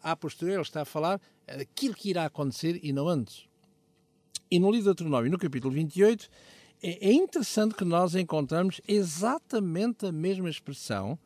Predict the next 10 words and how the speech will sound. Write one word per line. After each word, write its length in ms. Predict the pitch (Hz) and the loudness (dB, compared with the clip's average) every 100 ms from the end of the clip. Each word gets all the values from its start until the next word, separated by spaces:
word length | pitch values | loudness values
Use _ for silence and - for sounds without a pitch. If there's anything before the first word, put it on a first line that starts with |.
| _ - _ _ | _ -20 _ _
que 480 | - 160 170 170 160 - | 0 4 4 4 0 0
encontramos 600 | 170 165 156 160 147 151 | 0 2 0 2 2 0
aqui. 340 | 190 180 165 - _ _ _ - | -4 -4 -6 -8 _ _ _ -16
Eh, 220 | 131 139 _ - | -14 -14 _ -4
quando 640 | 170 190 196 165 160 - | 2 4 4 0 -2 -4
se, 400 | - - - - 156 | -8 -8 -10 -4 -2
encontramos 380 | 156 160 196 | 0 -2 -4
estas, 220 | 160 147 151 | -4 -6 -6
estas 260 | 143 - 135 | -8 -8 -12
expressões, 640 | - 139 - 165 151 - | -14 -16 -6 -4 -4 -8